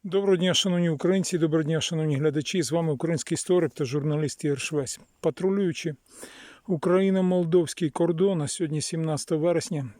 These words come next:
дві тисячі двадцять третього року, я натрапив на роботу браконьєрів. Так, у нас в лісах багато браконьєрів, вирубують ліс.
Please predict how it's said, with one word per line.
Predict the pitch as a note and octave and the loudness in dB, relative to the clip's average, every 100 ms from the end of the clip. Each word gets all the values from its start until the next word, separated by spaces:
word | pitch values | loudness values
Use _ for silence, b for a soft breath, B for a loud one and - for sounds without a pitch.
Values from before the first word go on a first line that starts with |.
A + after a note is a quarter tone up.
| - | -8
дві | E3+ | -6
тисячі | C#3+ E3 - D3+ | -4 -6 -6 -4
двадцять | D#3+ D3+ - | -4 -4 -4
третього | D#3+ - D#3+ | -4 0 0
року, | D#3+ - B2 - B B B B | 0 -4 -12 -18 B B B B
я | F3+ F3+ | -2 0
натрапив | E3 - F3 - D#3 D3+ | 0 2 0 2 0 2
на | D#3+ D#3 C3+ - | 2 0 -4 -4
роботу | G#3 D#3 C#3 C#3+ - | 2 2 2 0 -2
браконьєрів. | C#3 D3 - D3 C#3 B2+ G#2 - _ B B B B | 0 -2 0 -2 -2 -4 -8 -18 _ B B B B
Так, | - F#3+ F3 | 0 0 2
у | |
нас | E3+ E3 - B B B B _ | 0 0 -4 B B B B _
в | F3 | 2
лісах | F3 - D3+ B2+ | 2 2 -2 0
багато | D3 D3+ D#3 | -2 -2 -2
браконьєрів, | C#3+ D3 D#3+ F3+ A3 G#3 - - - B B B B B B B - | -4 -2 0 2 4 2 -4 -16 -18 B B B B B B B -6
вирубують | F#3 C3+ F3 F3 C#3+ C#3+ C#3 - | -2 4 6 4 2 0 0 -2
ліс. | F3 F#3+ F#3 | 2 2 0